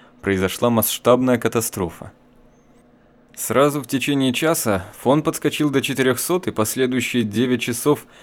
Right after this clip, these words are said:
вплоть до встречи с тобой, неуклонно поднимался.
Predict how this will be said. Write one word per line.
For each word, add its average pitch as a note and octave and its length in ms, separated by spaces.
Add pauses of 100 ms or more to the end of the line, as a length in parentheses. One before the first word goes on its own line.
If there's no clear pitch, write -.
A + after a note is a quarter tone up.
(140)
вплоть A2+ 300
до A#2 80
встречи B2 340
с A2+ 120
тобой, B2+ 320
неуклонно B2 480
поднимался. A#2+ 720